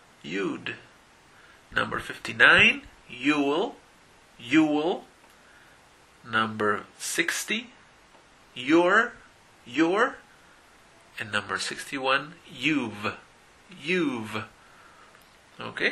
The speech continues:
Eh, mándenme comentarios, quizás cometí algún error o quizás quieren que haga de nuevo, este, más actividades con las contracciones.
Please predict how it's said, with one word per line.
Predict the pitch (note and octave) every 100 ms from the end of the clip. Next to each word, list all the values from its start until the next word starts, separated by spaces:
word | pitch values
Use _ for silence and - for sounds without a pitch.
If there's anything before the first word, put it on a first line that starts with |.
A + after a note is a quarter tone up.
| - - - -
Eh, | A#2 G2+ G2+
mándenme | B2 D3+ E3 E3
comentarios, | B2+ A#2 D3 D3+ -
quizás | - - A#2+ A#2 -
cometí | A2+ G2+ F#2 G#2+ A2+ - - - - - -
algún | G2 A2 A#2
error | F#2+ - D3 A#3+ -
o | A2
quizás | - - A#2+ -
quieren | A#2+ A2 A2
que | - F#2+ G2 -
haga | G#2+ F#2+ G2 G2+
de | G#2+ G#2
nuevo, | G#2 G#2+ G#2+ G#2 G#2+ A2 - - - -
este, | G#2 - - - G2 G2
más | G2+ A2
actividades | G#2+ - F#2+ G2 G2 G#2+
con | - G#2+ F#2
las | F#2 - -
contracciones. | - F2+ - - C#2+ D3 -